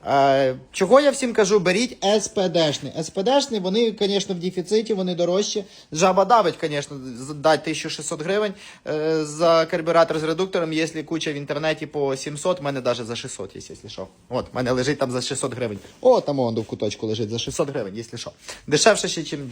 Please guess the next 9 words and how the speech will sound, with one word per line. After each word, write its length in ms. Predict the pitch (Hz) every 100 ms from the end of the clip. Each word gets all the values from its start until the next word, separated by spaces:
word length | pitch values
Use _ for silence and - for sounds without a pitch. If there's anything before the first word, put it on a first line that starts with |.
| 117
чим 220 | 156 143
ви 80 | 139
там 200 | 139 127
бачите, 340 | 120 104 -
шукайте. 420 | 110 - 98 - - - - - 180 165 -
Е, 280 | 175 175
суть 220 | 170 269 -
в 60 |
чому? 280 | - 220